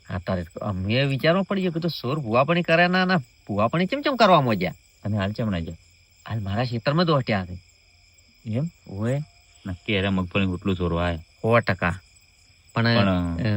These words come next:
Speaker 1: અ,
Speaker 2: હવે છે ને,
Speaker 1: હા.
Speaker 2: હું એને એમને ડાયરેક્ટ પકડવા નહીં.
Speaker 1: હા.
Speaker 2: પેલા છે ને,
Speaker 1: હા.
Speaker 2: હું એને બરાબરનો દોરડો કરવો છે, કે અરે કોઈ દાડો કોઈના ક્ષેત્રમાં પગ ના મેલે આવે.
Speaker 1: હા, હા, દોરડો કરો, તેમ જ હું એકલો હતો.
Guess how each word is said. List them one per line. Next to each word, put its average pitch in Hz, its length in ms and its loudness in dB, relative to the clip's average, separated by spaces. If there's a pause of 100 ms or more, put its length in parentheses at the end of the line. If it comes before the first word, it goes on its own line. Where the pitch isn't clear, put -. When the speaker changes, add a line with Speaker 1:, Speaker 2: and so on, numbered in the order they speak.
Speaker 1:
અ, 101 80 -4 (380)
Speaker 2:
હવે 92 160 -2
છે 143 140 2
ને, 135 120 0
Speaker 1:
હા. 139 320 -6 (140)
Speaker 2:
હું 95 100 0
એને 104 160 2
એમને 95 240 0
ડાયરેક્ટ 98 340 0
પકડવા 98 360 -2
નહીં. 92 220 -4 (200)
Speaker 1:
હા. 123 160 -6 (380)
Speaker 2:
પેલા 95 240 -4
છે 139 140 -4
ને, 127 100 -4
Speaker 1:
હા. 139 200 -12
Speaker 2:
હું - 420 -10
એને 104 120 -2
બરાબરનો 90 580 -2
દોરડો 87 300 -4
કરવો 92 280 -4
છે, 95 100 -4
કે 87 60 -4
અરે 90 140 -2
કોઈ 101 260 -4
દાડો 98 220 0
કોઈના 101 240 -2
ક્ષેત્રમાં 95 320 -4
પગ 90 200 -4
ના 87 140 -2
મેલે 85 180 -2
આવે. 80 160 -4
Speaker 1:
હા, 120 440 -6
હા, 135 80 -8
દોરડો 120 320 -6
કરો, 139 180 -6
તેમ 110 240 -4
જ 98 40 -6
હું 92 160 -6
એકલો 123 320 -2
હતો. 87 220 -8